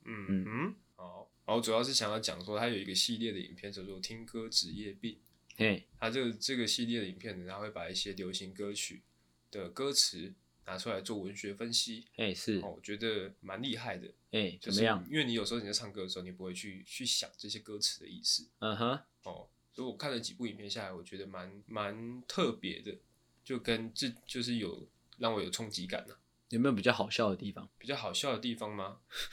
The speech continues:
Speaker 1: 嗯，没有，我这边主要是想要推荐大家可以去看看，
Speaker 2: 啊？
Speaker 1: 这样。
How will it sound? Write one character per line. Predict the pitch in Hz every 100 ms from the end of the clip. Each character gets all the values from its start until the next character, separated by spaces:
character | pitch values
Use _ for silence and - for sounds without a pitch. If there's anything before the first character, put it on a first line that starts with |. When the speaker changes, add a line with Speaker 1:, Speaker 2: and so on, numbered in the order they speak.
| -
Speaker 1:
嗯， | 104 104 92 95
没 | 101
有， | 120
我 | 107
这 | 127
边 | 147
主 | 123
要 | 104 113
是 |
想 | 127 104
要 | 98
推 | 101 117
荐 | 113 107
大 | 95
家 | 95
可 | 98 104
以 |
去 | - -
看 | 104
看， | 92 -
Speaker 2:
啊？ | 156 196
Speaker 1:
这 |
样。 | 95